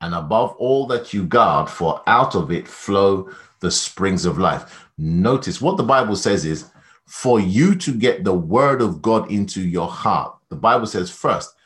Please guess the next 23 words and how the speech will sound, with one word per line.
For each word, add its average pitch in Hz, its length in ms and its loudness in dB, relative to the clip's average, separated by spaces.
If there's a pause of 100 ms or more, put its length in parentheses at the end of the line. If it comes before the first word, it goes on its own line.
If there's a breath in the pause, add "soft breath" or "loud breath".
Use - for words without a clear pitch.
(220)
attend 139 540 -2
to - 220 -8
my 92 200 -2
words, 76 440 -6 (420)
pay 147 200 2
attention 117 600 -4
to." - 220 -12 (920 soft breath)
That 135 260 -2
means 104 360 -2 (420 soft breath)
say 165 460 -2
it, - 200 -10 (440)
keep 156 300 -2
it - 120 -2
in 110 120 2
mind, 98 420 2 (160)
write 90 480 0
it 165 120 -4
down, 90 300 -4
put 131 220 -4
it 131 120 -4
onto 104 320 -2
a 87 60 -2
screen. - 460 -6